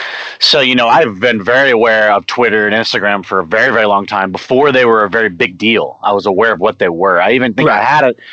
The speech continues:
Speaker 1: I had both. I had a Twitter account before Twitter was a big deal. And I obtained an Instagram account,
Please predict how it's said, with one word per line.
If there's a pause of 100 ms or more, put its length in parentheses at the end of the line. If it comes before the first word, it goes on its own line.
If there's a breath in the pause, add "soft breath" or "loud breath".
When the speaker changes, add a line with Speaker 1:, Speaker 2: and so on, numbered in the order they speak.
(180 loud breath)
Speaker 1:
I
had
both.
I
had
a
Twitter
account
before
Twitter
was
a
big
deal. (640 loud breath)
And
I (200)
obtained
an
Instagram
account,